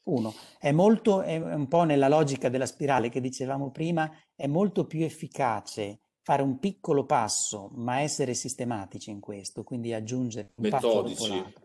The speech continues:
Speaker 2: Mm.
Speaker 1: Assolutamente, che non invece uno s-, uno sforzo, diciamo, enorme una tantum. Quindi il tema della, della misurazione è senz'altro un primo compito interessante. E l'altro che, che mi sento, diciamo, di, di consigliare è,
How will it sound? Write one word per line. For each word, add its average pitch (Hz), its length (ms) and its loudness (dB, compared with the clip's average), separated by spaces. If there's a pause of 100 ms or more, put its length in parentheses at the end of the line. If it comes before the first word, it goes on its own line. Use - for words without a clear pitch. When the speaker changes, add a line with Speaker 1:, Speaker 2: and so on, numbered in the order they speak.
Speaker 2:
Mm. 90 300 -20 (160)
Speaker 1:
Assolutamente, 113 1080 -2 (560)
che 170 160 4
non 151 240 8
invece 127 340 6
uno 120 160 2
s-, - 180 -8
uno 123 240 -2
sforzo, 131 600 2
diciamo, 113 320 -4
enorme 117 440 0
una 110 200 -2
tantum. 98 480 -10 (220)
Quindi 180 200 6
il 170 180 0
tema 180 240 4
della, 143 360 2
della 143 120 2
misurazione 147 540 2
è - 20 -2
senz'altro 127 520 0
un 123 200 -4
primo 143 340 -2
compito 120 680 -2
interessante. 107 800 -8 (640)
E 127 440 4
l'altro 233 720 4
che, 123 340 0
che - 80 -4
mi 120 120 0
sento, 131 400 0
diciamo, 110 400 -4
di, 110 240 -6
di 107 80 -10
consigliare 151 680 0
è, 127 320 0